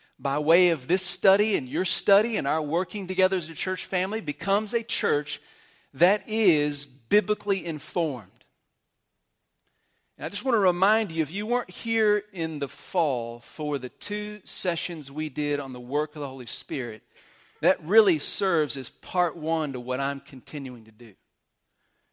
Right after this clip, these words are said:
If you didn't hear those, you need to go back and listen to 'em, because that'll give you some framework to understand what we're doing in the, uh,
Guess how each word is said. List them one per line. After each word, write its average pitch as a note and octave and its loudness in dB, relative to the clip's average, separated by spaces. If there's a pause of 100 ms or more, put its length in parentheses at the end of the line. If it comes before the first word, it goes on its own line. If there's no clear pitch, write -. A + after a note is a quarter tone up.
(120)
If A#2 -20
you D#3+ -6
didn't A3 0
hear G#3+ 4
those, F#3+ 2 (400)
you D#3 -4
need E3+ -2
to D3 0
go D#3 -2
back G3 4
and G3 -4
listen G3+ 0
to D#3+ -4
'em, D3 -10 (380)
because D3 -4
that'll E3 6
give D3+ -2
you G3 -2
some D#3 -4
framework F#3+ -2
to E3+ -4
understand D3+ -4
what E3+ 2
we're E3+ -4
doing C#3 2 (420)
in D3 -2
the, C#3 0
uh, B2 -4